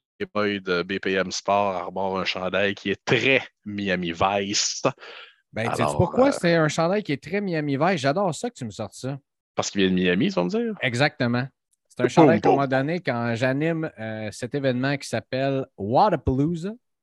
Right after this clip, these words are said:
Speaker 2: à Miami à chaque année au mois de janvier. Et on nous donne,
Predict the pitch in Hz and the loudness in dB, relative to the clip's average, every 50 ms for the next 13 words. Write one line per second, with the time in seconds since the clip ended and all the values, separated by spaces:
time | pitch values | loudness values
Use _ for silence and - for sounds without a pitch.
0 | _ - 110 113 113 117 117 123 120 120 127 147 147 135 117 - - 131 120 - | _ -10 -8 -6 -4 -2 -2 0 0 -2 -2 -2 -2 -2 -2 -2 -2 -4 -4 -4
1 | 123 120 131 139 131 117 110 98 98 107 104 101 95 90 92 110 120 131 139 - | -4 -4 -2 -2 -2 -2 -2 -2 -2 -4 -4 -4 -4 -6 -6 -4 -4 -4 -6 -8
2 | _ _ _ _ _ _ _ - 101 104 104 107 104 104 104 107 123 127 131 135 | _ _ _ _ _ _ _ -4 -2 -2 -2 -2 -4 -2 0 2 4 4 4 4
3 | 135 135 123 110 101 | 2 0 -2 -4 -6